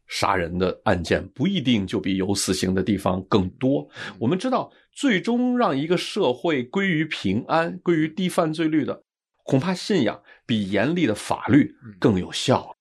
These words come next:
Speaker 2: 刚才我们重点看在后边这几节啊，
Speaker 1: 嗯。
Speaker 2: 这一点我非常同意大家的看见，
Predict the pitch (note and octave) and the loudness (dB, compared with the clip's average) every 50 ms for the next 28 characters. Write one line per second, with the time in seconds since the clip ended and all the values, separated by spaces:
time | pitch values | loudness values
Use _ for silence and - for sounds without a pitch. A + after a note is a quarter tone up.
0 | _ _ - C#3 C3+ C#3+ B2+ C3 B2+ B2 G#2+ F2+ E2 E2 F2+ F2+ F#2 F#2+ G2 G2+ | _ _ -6 -4 -4 -4 -2 -2 -2 0 -2 -4 -4 -4 -4 -4 -2 -2 0 0
1 | G#2+ G#2+ G#2+ - - D#3 C3+ G#2+ G2+ D#2+ D2+ D2+ - - C#3 A#2 G#2 A2 - - | 0 0 -2 -2 -2 -2 0 0 -2 -2 -6 -6 -4 -2 0 0 0 0 -2 -2
2 | - C3 G2 G2+ F#2 F#2+ G#2 - - - - - - - - D2+ E2 F2 C#2+ D#2+ | -4 -6 -4 -4 -4 -6 -6 -8 -8 -12 -14 -14 -16 -16 -14 -12 -10 -10 -10 -8
3 | - C3+ C3 A#2 F2 C#2 - _ _ _ - F#3 E3+ C#3+ C3 A#2 G#2+ F2+ F2+ - | -2 0 2 2 2 0 -6 _ _ _ 2 2 2 2 2 -2 -4 -6 -10 -2
4 | - C#3+ D#3 D#3 C#3 A#2+ A#2+ - - G#2+ G#2+ A#2 B2 A#2 G#2 F#2 - - _ _ | 0 2 2 2 0 -2 -4 -6 -8 -6 -4 -2 0 0 0 -2 -6 -10 _ _
5 | - A2 F#2+ F#2+ F#2 A#2+ A2 G2+ G#2 G#2 - _ _ _ - G2+ C#2 B1+ B1+ A#1 | -8 -6 -6 -4 -2 0 0 0 0 -2 -6 _ _ _ -12 -12 -10 -10 -10 -12
6 | - - - - - - - A#2 F2+ D#2+ - - - - - | -14 -16 -16 -18 -14 -10 -8 -8 -8 -8 -8 -10 -10 -10 -12